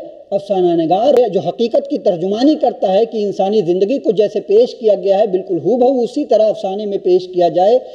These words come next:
उसके लिए किरदारों के वही मुकालमे तख्लीक किए जाते हैं जो उनकी आम बोलचाल की ज़बान होती है। रावी की ज़बान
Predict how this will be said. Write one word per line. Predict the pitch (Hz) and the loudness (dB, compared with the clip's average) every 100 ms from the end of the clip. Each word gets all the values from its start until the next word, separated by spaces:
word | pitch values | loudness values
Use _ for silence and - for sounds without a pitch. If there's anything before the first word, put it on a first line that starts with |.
| - - 233 | -20 -6 -4
उसके | 220 311 302 | 0 2 2
लिए | 240 208 240 - - - | 4 4 4 2 -12 0
किरदारों | 196 170 196 220 285 | 0 2 0 0 0
के | 247 233 | 0 0
वही | 202 233 | 2 2
मुकालमे | 294 233 220 196 208 | 0 0 2 2 0
तख्लीक | 208 185 190 190 | -4 -4 -4 -4
किए | 190 170 | 0 0
जाते | 170 165 220 | 2 0 2
हैं | 277 220 | 2 2
जो | |
उनकी | 214 208 185 - | 0 0 -6 -6
आम | 202 240 269 233 | -4 -2 0 2
बोलचाल | 185 185 185 170 175 | 2 2 2 0 0
की | 247 | 0
ज़बान | 202 170 180 160 | 0 0 0 -2
होती | 151 165 165 | -4 -4 -6
है। | 131 - _ - 160 | -6 -14 _ -12 -6
रावी | 175 196 262 294 | -2 0 2 2
की | 254 | 0
ज़बान | 180 175 190 240 | 0 -2 -2 -4